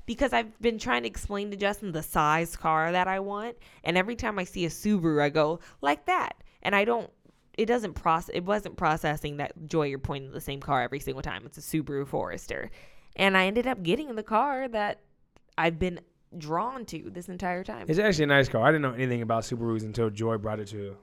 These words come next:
Speaker 2: my attention. And said,
Speaker 1: Mm-hmm.
Speaker 2: "Oh, I think I want a Subaru Forester." I said, "What is, what is that?"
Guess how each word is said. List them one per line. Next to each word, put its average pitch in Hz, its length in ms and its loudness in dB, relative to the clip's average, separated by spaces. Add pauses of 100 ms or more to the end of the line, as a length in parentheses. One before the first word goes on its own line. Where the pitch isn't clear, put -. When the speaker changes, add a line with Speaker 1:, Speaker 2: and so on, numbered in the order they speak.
(100)
Speaker 2:
my 107 160 -10
attention. 107 460 -6
And 98 100 -12
said, 113 140 -4
Speaker 1:
Mm-hmm. 190 100 -2
Speaker 2:
"Oh, - 40 0
I 190 40 2
think 175 160 -6
I 160 60 -4
want 151 200 -2
a - 100 -14
Subaru 139 220 -2
Forester." 143 480 0
I 139 40 -10
said, 151 100 -6
"What 156 140 -4
is, 147 100 -4
what 120 180 -2
is 113 140 -6
that?" 131 400 -6